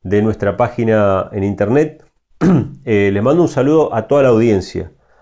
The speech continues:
a todos los que nos están escuchando, los que nos escuchan por primera vez. Este, sepan que al final de este programa, durante la, la transmisión en esta misma radio, en esta misma emisora, se dan las vías telefónicas para los que quieran recibir algún material o ponerse en contacto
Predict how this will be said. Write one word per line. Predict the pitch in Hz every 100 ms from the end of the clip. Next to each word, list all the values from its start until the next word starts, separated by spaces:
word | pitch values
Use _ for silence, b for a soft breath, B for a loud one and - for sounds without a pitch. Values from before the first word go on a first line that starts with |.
| _
a | 95
todos | - 135
los | 120
que | 113
nos | 98 107
están | 113 127
escuchando, | - 98 - 147 139 127 123
los | 107
que | -
nos | 95
escuchan | 92 127 123 110
por | 101
primera | 90 95 117 110
vez. | 113 139 135 b b b b
Este, | - 92 - 98 92 92 92 87
sepan | - - 139 147 139
que | 135 123 107
al | 95
final | - 110 135
de | 143
este | 143
programa, | 127 131 160 143 95 92 _
durante | 104 101 117 139 127 107
la, | 101 95 92 90 -
la | 107 101
transmisión | 104 110 104 170 175 98 90
en | - 107
esta | - 117 104
misma | 131 127
radio, | 110 139 120
en | 110
esta | 110
misma | 113 120 113
emisora, | 101 - 139 120 - _
se | - 101
dan | 113
las | 135 117
vías | 131 110 -
telefónicas | - 95 - 127 117 104
para | - 92
los | 90
que | -
quieran | 92 117 117 101
recibir | 95 107 110
algún | 101 107
material | 98 95 92 113 123 110
o | 90
ponerse | 95 107 110
en | 92
contacto | 92 117 110 101